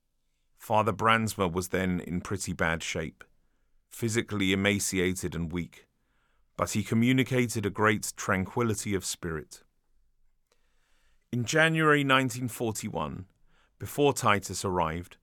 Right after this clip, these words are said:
the authorities had allowed a small chapel to be built in the block occupied by German priests, and Mass was offered daily.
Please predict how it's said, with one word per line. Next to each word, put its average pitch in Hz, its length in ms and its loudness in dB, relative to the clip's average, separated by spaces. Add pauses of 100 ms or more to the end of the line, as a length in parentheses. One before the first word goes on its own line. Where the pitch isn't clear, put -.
(540)
the 123 120 -2
authorities 127 680 4
had 101 160 0
allowed 98 400 2
a - 20 -4
small 123 440 -2
chapel 110 460 -2
to - 120 -10
be 92 100 0
built 85 400 -2
in 90 80 -4
the 87 80 -2
block 92 480 -2
occupied 85 680 -4
by 85 120 0
German 90 520 -2
priests, - 560 -10 (440)
and 113 220 -4
Mass 123 320 2
was 92 180 -4
offered - 440 -6
daily. 87 480 -4